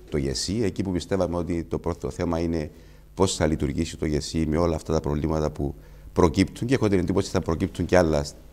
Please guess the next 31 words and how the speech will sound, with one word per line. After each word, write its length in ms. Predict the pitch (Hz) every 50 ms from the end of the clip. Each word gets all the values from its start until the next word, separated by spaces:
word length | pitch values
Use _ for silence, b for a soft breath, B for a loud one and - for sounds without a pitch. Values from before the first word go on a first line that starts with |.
| - - -
στην 240 | - - 82 71
πορεία 320 | - 76 73 71 78 76 73
υλοποίησης 640 | 71 67 69 65 71 76 71 71 - 73 71 -
του. 200 | - 139 143 143 B B B B B B B B - - -
Είχαμε 360 | - 135 139 151 143 135 131
και 100 | 123 123
την 140 | 107 107 101
κρίση 320 | 101 113 120 113 - -
στο 160 | - - - 95
θέμα 240 | - 101 101 101
της 100 | 101 87
δικαιοσύνης 420 | 85 92 87 82 82 - 123 123 123
και 100 | - 113
σας 140 | 110 104 95
ακούσαμε 380 | 92 98 113 - 113 110 87
χθες, 520 | 78 - - - 92 90 110 - - - - b b b b b b b b b b -
α, 480 | - - 92 92 87 87 - - 52 - - - - - - - - - - -
στην 260 | - - - 98 92
ουσία 200 | 95 - 180 160
να 100 | 143 135
κάνετε 260 | 147 143 139 135 135
συστάσεις 580 | 127 - 113 113 - - 123 123 135 139 131 -
και 120 | - 123
προς 220 | - - 120 113 -
τις 180 | - 107 104
δύο 240 | 98 120 120 120 101
πλευρές 600 | - 95 90 80 69 76 76 82 95 110 - - B B B B
για 160 | - - -
προστασία 600 | - 92 92 - - - 85 82 - 110 113 110 107
των 120 | - 107
θεσμών. 600 | - - - 90 80 71 76 85 87 80 69